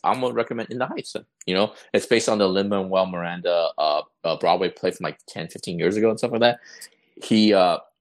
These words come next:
he, uh, what do you call it? He, uh, he turned it into a movie directed by, uh, John M. Chu, the director of, uh, Crazy Rich Asians. You can see it on H B O Max,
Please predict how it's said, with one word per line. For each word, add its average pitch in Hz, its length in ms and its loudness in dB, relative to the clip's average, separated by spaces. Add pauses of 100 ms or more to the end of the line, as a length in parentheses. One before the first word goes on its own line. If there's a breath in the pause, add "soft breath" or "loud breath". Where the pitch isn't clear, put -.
he, 95 300 -8
uh, 78 460 -4
what 73 100 -10
do - 40 -16
you - 20 -20
call 65 120 -12
it? - 80 -14
He, 87 320 -4
uh, 65 460 -4
he 80 360 -6
turned 95 200 -6
it 87 40 -4
into 87 200 -2
a 78 120 2
movie 95 340 -2
directed 82 300 -2
by, 69 180 0 (260)
uh, 69 200 2
John 78 200 -8
M. 78 140 -8
Chu, 110 320 -2
the 107 140 -4
director 76 300 -2
of, 71 200 -2
uh, 71 100 -2
Crazy 78 260 -8
Rich 76 200 -6 (260)
Asians. 131 640 -2
You 107 100 0
can 101 140 2
see 92 320 2
it 87 100 -2
on 80 340 -6
H 82 160 -8
B 87 80 -6
O 76 60 -4
Max, 95 320 -4